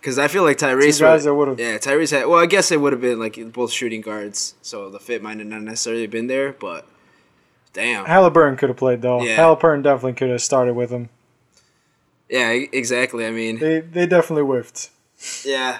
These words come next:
Speaker 1: that's, I mean, it's just like, sure, it was, it was a guy that dropped in Denny, and you're glad he was there, but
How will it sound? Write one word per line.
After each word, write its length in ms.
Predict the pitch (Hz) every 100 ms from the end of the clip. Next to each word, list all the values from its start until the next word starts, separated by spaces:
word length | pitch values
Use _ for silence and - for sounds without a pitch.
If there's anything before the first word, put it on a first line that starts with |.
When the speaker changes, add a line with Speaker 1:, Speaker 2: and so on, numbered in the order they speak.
| -
Speaker 1:
that's, 220 | 135 143 -
I 80 | 165
mean, 180 | 185 190
it's 160 | 185
just 180 | 196 -
like, 420 | 165 143 - - - - -
sure, 260 | - 175 160
it 100 | 139
was, 280 | 139 131 -
it 140 | 123
was 120 | 131 127
a 40 |
guy 240 | 127 139
that 140 | 135 127
dropped 440 | 120 117 120 -
in 160 | 113 104
Denny, 480 | 110 110 113 113 117 _ _ _ _ _
and 460 | 113 110 107 107 107
you're 160 | 117 113
glad 260 | 120 117
he 100 | 117
was 200 | 113 104
there, 320 | 110 107 107 101
but 400 | 98 95 95